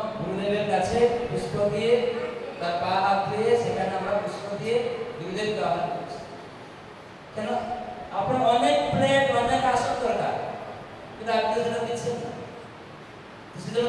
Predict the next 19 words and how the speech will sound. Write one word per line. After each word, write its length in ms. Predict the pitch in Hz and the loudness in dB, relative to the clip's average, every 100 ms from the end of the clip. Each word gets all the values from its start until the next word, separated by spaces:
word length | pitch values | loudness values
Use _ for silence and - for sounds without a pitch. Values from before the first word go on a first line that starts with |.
| 233 | 2
দুটো 180 | 240 254 277 | 0 4 4
আসন 200 | 285 277 - | 4 2 0
দিতে 160 | - 269 | 0 2
পারেন, 220 | 277 277 269 - | 2 2 0 -4
কিন্তু 200 | 240 240 294 294 196 | -4 0 2 4 2
ধন্যবাদ 340 | 214 233 233 233 214 | 0 0 2 2 2
আমাদের 260 | 233 233 233 | 4 4 4
মন্দিরে 300 | 220 233 233 | 0 2 2
দেখবেন 240 | 226 202 - - | 2 2 0 0
একটাই 240 | 226 233 262 | 0 0 0
আসন 180 | - 175 | 0 -2
দেওয়া 180 | 147 113 - | -2 -2 -2
হয়। 100 | - - - - - - | -6 -8 -10 -10 -10 -2
পূজারীদের 380 | 247 254 254 254 | 2 4 4 2
শিক্ষার 340 | 247 254 247 | 2 4 4
সময় 280 | 254 254 254 | 4 2 2
বলে 300 | 226 220 220 | 4 4 2
দুটো 140 | 220 208 | 2 2
আসন 280 | - 196 | 2 2